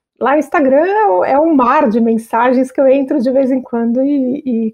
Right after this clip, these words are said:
consigo ir respondendo, assim, a granel, né? E eu recebo mensagens de muita gente que queria se matar e que decidiu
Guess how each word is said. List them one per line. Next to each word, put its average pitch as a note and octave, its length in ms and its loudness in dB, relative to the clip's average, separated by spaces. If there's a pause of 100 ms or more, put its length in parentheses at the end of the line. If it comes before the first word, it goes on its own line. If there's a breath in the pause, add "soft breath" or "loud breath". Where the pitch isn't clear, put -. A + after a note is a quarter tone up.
consigo A#3+ 500 -2
ir B3 80 4
respondendo, A3+ 680 0
assim, A3 800 -4 (140)
a A#3 140 -4
granel, A3+ 500 -2
né? A3 220 -4 (440)
E D#4+ 500 0
eu D4 240 2
recebo C#4 420 -2
mensagens C4 720 -2
de B3+ 80 -2
muita C4+ 400 0
gente A#3+ 280 -4
que A#3+ 380 -6
queria A#3+ 260 -6
se A#3 120 -12
matar G#3+ 400 -6 (500)
e A#3+ 120 -4
que D4 180 -2
decidiu C4+ 880 -2